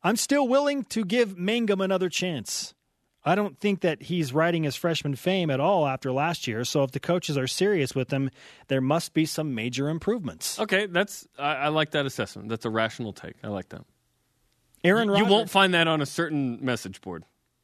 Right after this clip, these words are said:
Speaker 1: <laughs> Aaron Roderick said that, uh, again, they're, they're trying to put Tanner in a lot of situ-, in a lot of tough situations to give him a chance to prove that he has,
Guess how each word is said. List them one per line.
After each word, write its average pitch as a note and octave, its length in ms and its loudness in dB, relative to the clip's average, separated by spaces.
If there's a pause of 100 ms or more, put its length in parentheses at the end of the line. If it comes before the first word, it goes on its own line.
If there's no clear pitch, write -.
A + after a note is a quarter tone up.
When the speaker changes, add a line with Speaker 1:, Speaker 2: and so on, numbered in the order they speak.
(320)
Speaker 1:
<laughs> - 760 -4
Aaron G3 400 4
Roderick F#3 540 4
said E3 480 2 (800)
that, - 400 2 (760)
uh, C3 180 -10
again, D3 520 2 (220)
they're, C#3+ 520 -2 (100)
they're C#3+ 140 0
trying E3 220 0
to D#3+ 60 2
put D#3+ 180 -4
Tanner D#3 340 0
in C#3+ 80 -2
a C3+ 60 -2
lot C#3 180 0
of D3 60 -2
situ-, D#3+ 280 -4
in D#3 80 -4
a D3 40 -2
lot D3 160 2
of C#3+ 100 0
tough - 480 -2 (100)
situations D3+ 840 -2
to C#3+ 100 -4
give C#3 160 0
him C#3+ 80 0
a C3+ 40 0
chance C#3 300 -2
to D3 80 -6
prove D3 360 0
that C3 160 -2
he B2+ 160 -2
has, B2 420 -2